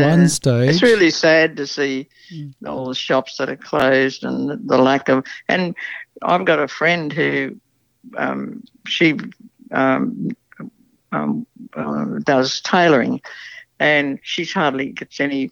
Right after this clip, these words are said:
Speaker 1: customers at the moment, and so hopefully that'll all come back again. But, you know, there's coffee shops closed, foods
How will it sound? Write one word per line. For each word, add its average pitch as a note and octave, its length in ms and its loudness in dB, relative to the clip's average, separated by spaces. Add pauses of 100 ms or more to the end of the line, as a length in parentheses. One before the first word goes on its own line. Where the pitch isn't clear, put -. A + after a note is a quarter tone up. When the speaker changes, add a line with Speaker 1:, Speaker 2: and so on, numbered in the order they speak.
Speaker 1:
customers C3 500 -4
at B2+ 120 -8
the B2+ 100 -6
moment, C3+ 480 4
and C#3+ 220 -4
so D3+ 280 -2
hopefully C#3+ 480 0
that'll C3 360 2
all C3+ 240 0 (280)
come C3+ 220 2
back C3+ 180 2
again. C#3 460 0
But, C#3+ 200 0 (420)
you F3+ 120 2
know, D3+ 200 4
there's C#3+ 280 2
coffee - 360 -4
shops - 420 -2
closed, D3+ 840 2 (120)
foods E3 500 -4